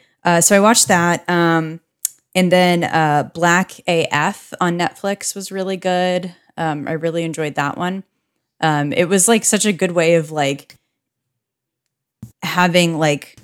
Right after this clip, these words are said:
comedy, you know, it's just, like, a really good family sitcom and funny, terrible characters, um, and Rashida Jones, who is amazing. Um, and yet they also, like, intersperse these,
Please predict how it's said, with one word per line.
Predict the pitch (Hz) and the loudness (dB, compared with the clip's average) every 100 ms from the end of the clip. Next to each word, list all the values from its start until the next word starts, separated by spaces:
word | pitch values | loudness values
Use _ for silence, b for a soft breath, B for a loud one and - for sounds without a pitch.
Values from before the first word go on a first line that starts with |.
| - | -16
comedy, | - 170 165 139 123 131 170 _ - | -4 0 2 2 -2 -4 -6 _ -2
you | 170 | 0
know, | 147 | 0
it's | 160 | 0
just, | 165 185 | 0 0
like, | 170 | 0
a | |
really | 156 165 170 | 2 2 2
good | 135 160 156 | 2 0 0
family | - 151 160 147 | 0 0 2 0
sitcom | 139 - 175 - 143 123 131 139 | 0 0 -2 -4 -8 -6 -6 -6
and | 139 131 - _ | -6 -6 -8 _
funny, | - - - 165 160 156 156 151 _ - | -20 -20 -4 0 0 0 -2 -4 _ -6
terrible | 170 165 147 147 | 0 0 0 -2
characters, | 156 156 151 - 131 143 165 - b b b b b | -2 -2 -4 -6 -4 -2 -2 -2 b b b b b
um, | 151 139 131 160 | 0 0 -2 -2
and | 151 | -2
Rashida | 143 - 151 143 | -2 -4 -4 -4
Jones, | 143 139 147 - | -2 0 -2 -4
who | 143 139 | -6 -6
is | 135 135 135 - - - | -8 -8 -4 -4 -6 -4
amazing. | 165 147 123 123 143 226 277 b b b | -2 -2 -2 -2 0 -2 -4 b b b
Um, | 165 156 147 131 139 151 - _ _ _ _ _ - | 0 2 2 0 -4 -8 -14 _ _ _ _ _ -2
and | 175 165 160 156 151 147 - - _ _ _ _ | 2 2 2 0 -2 -2 -4 -6 _ _ _ _
yet | 175 165 156 | 0 0 2
they | 180 165 | 2 2
also, | 160 - 170 | 2 2 2
like, | 151 147 180 | 2 0 0
intersperse | 175 170 - - 175 175 - | 0 2 0 0 0 0 -2
these, | - 156 147 143 135 - | -2 -4 -2 0 0 -2